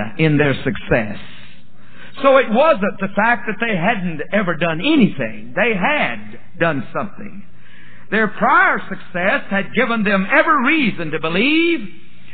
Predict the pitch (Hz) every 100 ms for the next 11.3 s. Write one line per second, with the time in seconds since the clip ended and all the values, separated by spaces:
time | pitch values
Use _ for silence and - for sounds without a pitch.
0 | - - 202 208 - 175 147 - - -
1 | 180 202 247 156 240 277 320 339 370 339
2 | 160 107 92 - - - - - - -
3 | 165 190 196 269 190 202 269 262 349 311
4 | 143 117 131 143 180 165 196 226 202 202
5 | 214 254 - 269 269 277 254 - - -
6 | - 330 220 190 - 156 123 - 101 -
7 | - - - - - - - - - -
8 | - 302 320 339 214 208 - 359 208 190
9 | 147 147 160 170 202 233 226 214 208 -
10 | 269 262 214 147 202 202 196 170 170 170
11 | 113 -